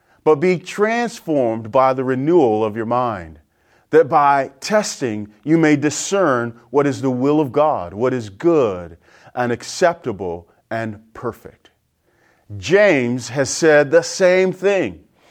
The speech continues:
Filthiness and rampant wickedness is what you expect from someone who rejects God and lives according to their own desires. As Christians, we can't conform to that standard.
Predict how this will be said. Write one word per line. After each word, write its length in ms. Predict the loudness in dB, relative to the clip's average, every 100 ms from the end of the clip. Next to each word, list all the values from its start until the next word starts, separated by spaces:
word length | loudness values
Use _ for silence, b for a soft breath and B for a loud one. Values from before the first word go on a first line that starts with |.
| b
Filthiness 1120 | _ -8 0 2 2 0 -2 2 0 -2 -10 b b
and 380 | -2 0 0 2
rampant 760 | 4 4 4 2 0 0 0 -4 b -10
wickedness 880 | 2 2 4 0 -2 -6 -8 -10 -8
is 160 | -6
what 200 | -4 -4
you 140 | -2 -4
expect 500 | -4 -6 -2 -2 -4
from 140 | -12
someone 540 | -6 -4 -4 -6 -14 -20 _ _ _
who 140 | -8
rejects 400 | -6 0 0 0
God 420 | -2 -2 -2 -6 _ _ _ _ _
and 240 | -6 -2
lives 320 | 2 4 2 -4
according 520 | -8 -4 -4 -4 -10
to 100 | -10
their 180 | -8 -4
own 280 | -2 -4 -6
desires. 720 | -8 -8 -10 -16 _ _ _ _ _ _ _ _ _ _ _ _ _ _ _ _ _ _ _ _ _ _ _ -14
As 160 | -12
Christians, 680 | -2 0 0 -10 -16 -18 _ _ _ _ _
we 200 | 0 2
can't 340 | 2 -2 -2
conform 560 | -4 -6 0 2 2 -2
to 120 | -4
that 220 | -2 -2 -4
standard. 600 | -6 -6 -6 -12 -20